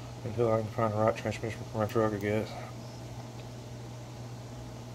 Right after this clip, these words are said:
The transmission place that we got that one from, they can't get my transmission.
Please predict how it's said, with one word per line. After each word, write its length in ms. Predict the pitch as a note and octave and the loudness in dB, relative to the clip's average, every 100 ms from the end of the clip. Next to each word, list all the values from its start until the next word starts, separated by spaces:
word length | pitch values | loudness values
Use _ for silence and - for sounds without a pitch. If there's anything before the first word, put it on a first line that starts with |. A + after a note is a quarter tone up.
| - - - - - - - - - - - | -10 -8 -8 -8 -8 -8 -8 -8 -8 -8 -6
The 60 | G2 | 2
transmission 500 | A#2 A2 G#2+ - G#2+ | 2 2 0 -2 2
place 320 | A#2 A2 - A2 | 4 4 4 2
that 120 | G2 - - - - - - - - - | 2 -2 -10 -10 -10 -10 -10 -10 -10 -2
we 100 | A#2 | 6
got 240 | A2 A#2+ - | 10 12 12
that 240 | A#2+ A#2+ | 12 12
one 160 | G#2+ A2 | 8 2
from, 480 | - G#2+ G#2+ G#2+ G#2 - - - - - - - - - - - - - - - - - - - - - - - - - - - - - - - - - - - - - - - | 4 8 8 6 0 -4 -6 -8 -8 -10 -10 -10 -10 -10 -10 -12 -10 -10 -10 -10 -10 -10 -10 -10 -10 -10 -10 -10 -10 -10 -10 -8 -8 -8 -8 -8 -8 -8 -10 -10 -10 -8 -8 0
they 120 | A2+ | 2
can't 320 | G#2+ A2+ G2 - | 4 0 0 4
get 180 | A#2+ A#2+ G2+ | 4 4 0
my 180 | F#2+ F#2+ | 0 0
transmission. 680 | - F#2+ - F#2+ F#2+ - | 0 -2 -2 -6 -6 -6